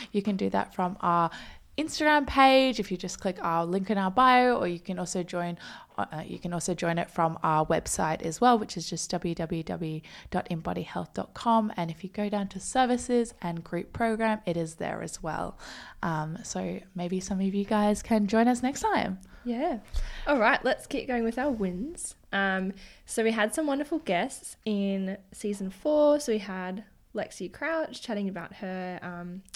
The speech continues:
Speaker 2: journey with anorexia recovery.
Speaker 1: We had Serena Nangia talking all about her s-, perspective, and we talked a lot about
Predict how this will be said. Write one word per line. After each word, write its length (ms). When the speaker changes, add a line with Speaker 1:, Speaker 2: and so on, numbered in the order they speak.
Speaker 2:
journey 260
with 260
anorexia 540
recovery. 540
Speaker 1:
We 120
had 480
Serena 480
Nangia 1040
talking 360
all 160
about 340
her 180
s-, 240
perspective, 960
and 260
we 80
talked 300
a 40
lot 160
about 220